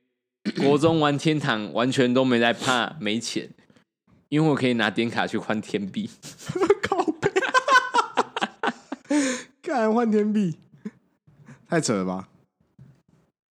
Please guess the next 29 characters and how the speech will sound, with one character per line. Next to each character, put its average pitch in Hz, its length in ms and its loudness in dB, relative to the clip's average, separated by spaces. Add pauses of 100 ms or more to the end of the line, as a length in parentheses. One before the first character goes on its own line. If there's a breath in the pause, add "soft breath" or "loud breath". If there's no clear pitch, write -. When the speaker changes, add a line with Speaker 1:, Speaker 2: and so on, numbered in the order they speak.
(320)
Speaker 1:
还 - 140 -12
好 92 140 -6
啦， - 120 -18 (200)
就 120 100 -6
是， 117 260 0 (160)
但 127 160 2
后 131 220 4
期 107 180 2
我 101 120 4
妈 107 200 4
就 110 160 4
暴 101 280 2
怒 98 240 2
了。 104 160 -6 (100)
从 131 220 -2
此 131 160 -2
之 113 100 -2
后， 120 140 2
我 104 80 0
记 120 140 0
得 101 280 0 (680 soft breath)
从 127 280 -2
我 113 60 0
国 113 460 0 (140)
二 139 240 0
之 113 300 -6
后 110 440 -4
Speaker 2:
嗯。 104 160 -10
Speaker 1:
到 107 400 0